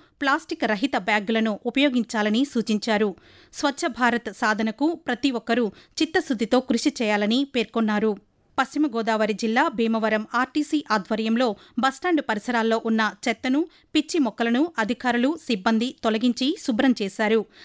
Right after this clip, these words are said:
అనంతరం ఆర్టీసీ సిబ్బంది రీజనల్ మేనేజర్ వరప్రసాదరావు స్వర్ణాంధ్ర,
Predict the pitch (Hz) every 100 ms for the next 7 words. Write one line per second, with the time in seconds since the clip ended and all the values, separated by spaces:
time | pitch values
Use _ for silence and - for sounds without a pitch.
0 | - 233 247 240 311 415 _ - 262 269
1 | 349 311 247 226 185 233 247 214 226 269
2 | 285 294 285 214 208 226 233 202 220 233
3 | - 254 233 196 208 208 262 - - -
4 | - 262 294 311 302 302